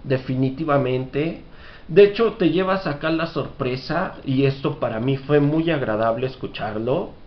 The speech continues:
que, pues bueno, en el, eh, yo creo que la canción más, mm, ambiciosa, yo creo que de, de este Of Kingdom of Crown, es la que da apertura al trabajo.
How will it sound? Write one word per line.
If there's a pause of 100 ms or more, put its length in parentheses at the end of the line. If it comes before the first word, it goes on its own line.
(1600)
que,
pues
bueno,
en
el, (160)
eh,
yo
creo
que
la
canción
más,
mm, (960)
ambiciosa,
yo
creo
que
de, (300)
de
este
Of
Kingdom
of
Crown,
es
la
que
da
apertura
al
trabajo.